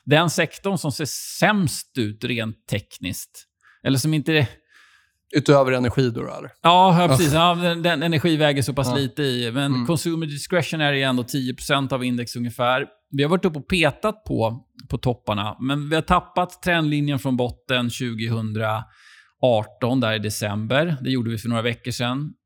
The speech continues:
Speaker 1: Eh, upp och pet-, alltså upp och återtestade den, fallerade. Nu är vi nere vid kanalgolv som vi får se om det håller.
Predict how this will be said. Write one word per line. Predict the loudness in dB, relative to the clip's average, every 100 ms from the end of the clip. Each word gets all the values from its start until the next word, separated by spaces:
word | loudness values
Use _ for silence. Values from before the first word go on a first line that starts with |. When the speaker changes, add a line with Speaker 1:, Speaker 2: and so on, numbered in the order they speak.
| -10
Speaker 1:
Eh, | -8 -6 -8 -8 -10
upp | -4 -4 -4
och | -2
pet-, | 0 0 -4 -8
alltså | -6
upp | -6 -8 -6
och | -2
återtestade | -2 -2 -4 -4 -2 -4 0
den, | 0 0 -2
fallerade. | -2 -2 0 -2 0 0 -2 -4 _ _
Nu | 0 2
är |
vi | 2
nere | 2 2
vid | 0 -2 -2
kanalgolv | 0 0 0 -2 0 0 -2
som | -4 -4 -2 0 -2 -4
vi |
får | -6 -6
se | -4 -2
om | -2
det |
håller. | -4 -4 -4